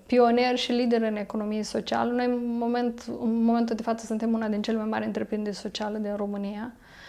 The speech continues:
Uh, sperăm să reușim să ajungem la rândul nostru să finanțăm, să dezvoltăm alte întreprinderi sociale. Avem niște proiecte depuse în sensul acesta și în România, dar direct și la Comisia Europeană.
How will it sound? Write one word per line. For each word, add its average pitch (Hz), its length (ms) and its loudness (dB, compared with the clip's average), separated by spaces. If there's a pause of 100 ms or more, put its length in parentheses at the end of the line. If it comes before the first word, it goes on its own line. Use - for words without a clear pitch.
(440)
Uh, 226 960 6
sperăm 294 520 6
să 302 180 4
reușim 254 560 6
să 254 220 0
ajungem 240 720 6
la 233 160 6
rândul 269 240 6
nostru 240 360 0
să 226 180 0
finanțăm, 240 560 2
să 233 160 -2
dezvoltăm 214 560 2
alte 220 240 0
întreprinderi 214 540 -2
sociale. 240 540 0
Avem 247 240 2
niște 254 240 0
proiecte 226 580 2
depuse 220 480 -2
în 214 80 -2
sensul 214 360 -4
acesta 220 480 -4
și - 180 -4
în 247 100 0
România, 233 400 2
dar 226 160 4
direct 226 460 0
și - 180 -4
la 233 120 4
Comisia 226 400 -2
Europeană. 214 640 -2